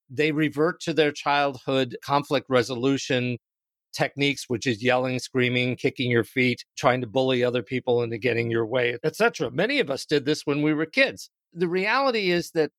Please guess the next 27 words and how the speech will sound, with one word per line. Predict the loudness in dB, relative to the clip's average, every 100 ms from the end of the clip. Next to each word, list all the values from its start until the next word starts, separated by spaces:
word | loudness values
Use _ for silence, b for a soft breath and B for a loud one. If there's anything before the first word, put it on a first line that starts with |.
| -2
only | 2 2 2 0 0
when | 0 0 2
we | 0 0
get | 0 -2
hit | -2 0 0
hard | 0 -4 0 2 2 -2
and | -6
hit | -4 -4 -2
between | -4 0 0 2
the | 0
eyes | 2 2 0 -2
will | 0 2
we | 2 0
wake | 0 0 0 0
up | -2 0
to | 0 2
our | 2 2 0
own | 0 2 2 0 -4
failings | 2 2 2 -2 -8 -8
and | -2 -2
to | 0 0
our | 2
own | 2 2
behaviors, | 0 0 -2 0 -2 -2
which | -6 -4
are | -4
causing | 2 4 4 0 -4